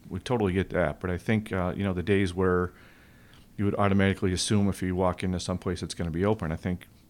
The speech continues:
I think those days, uh, have changed quite a bit. I, I don't think everybody has that expectation. I think they'll either call first or check a website first or what have you, a-, and maybe try to handle it over the phone before they come in and try to do that in person. I think that's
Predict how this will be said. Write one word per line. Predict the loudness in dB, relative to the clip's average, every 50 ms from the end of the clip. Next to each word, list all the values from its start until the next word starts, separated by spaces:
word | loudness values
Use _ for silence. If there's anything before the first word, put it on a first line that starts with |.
| -20 -10 -10
I | -8
think | -4 -2 -4 0
those | 2 2 0 2
days, | 2 2 2 2 2 0 0 -4 -4 -6 -10 -12 -10
uh, | -6 -6 -4 -4 -4 -4
have | -6 -6 -4
changed | -2 -2 -2 -2 -2 -4
quite | -4 -4 -4 -4
a | -4
bit. | -2 -2 -2 -2 -4 -6
I, | -10 -8 -8 -6
I | -6
don't | -6 -6 -6
think | -4 -6 -6 -4
everybody | -6 -6 -6 -4 -6 -6 -4
has | -2 -2 -2 0 0
that | -2 -2
expectation. | -4 -6 -6 -10 -10 -10 -6 -6 -6 -6 -6 -6 -8
I | -8
think | -6 -6 -6 -6
they'll | -4 -4 -4
either | -4 -6 -8
call | -6 -2 0 0 0
first | -2 -2 -6 -6 -6 -6 -10
or | -10
check | -8 -8 -8 -6
a | -4
website | -4 -4 -4 -4 -4 -6 -6 -8
first | -6 -8 -8 -8 -8 -8
or | -6
what | -6 -6 -2
have | 0 0 0 2 0
you, | -2 -4 -4 -6 -12 -20 -20 -20 -20 -20 -20 -20 -16 -6
a-, | -6 -6 -4
and | -2 -2 0
maybe | 0 2 0 0
try | 0 0 0 0
to | 2
handle | 2 4 4 6 6 6 4
it | 4
over | 4 2 2
the | -2 -2
phone | -4 -4 -4 -4 -4
before | -4 -6 -4 -4 -4
they | -4
come | -4 -6 -6 -6 -4
in | -4
and | -6 -6
try | -6 -6 -6
to | -6 -6
do | -8 -6
that | -6 -8 -8 -10
in | -12
person. | -10 -10 -10 -10 -10 -12 -14 -14 -14 -16 -20 -20 -20 -8 -2
I | 0
think | 0 2 4
that's | 2 2 2